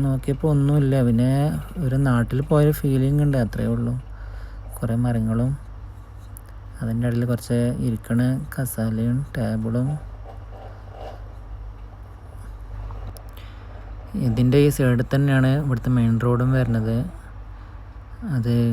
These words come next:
ഇവിടുത്തെ അൻപത്തഞ്ചാം നമ്പർ റോഡാണ്. ഇത് നമ്മുടെ നാട്ടിൽ ബേബി മെറ്റൽ ഉണ്ടല്ലേ,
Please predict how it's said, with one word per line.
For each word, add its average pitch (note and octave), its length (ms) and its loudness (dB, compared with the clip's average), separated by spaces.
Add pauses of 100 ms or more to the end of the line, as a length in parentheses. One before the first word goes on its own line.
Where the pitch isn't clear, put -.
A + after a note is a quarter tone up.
(280)
ഇവിടുത്തെ B2+ 320 0
അൻപത്തഞ്ചാം A#2+ 560 2
നമ്പർ B2+ 200 4 (120)
റോഡാണ്. A#2 420 2 (3250)
ഇത് B2+ 100 6 (100)
നമ്മുടെ C#3 300 6
നാട്ടിൽ C#3 240 6 (100)
ബേബി B2+ 320 4
മെറ്റൽ C3+ 280 2
ഉണ്ടല്ലേ, A#2+ 340 4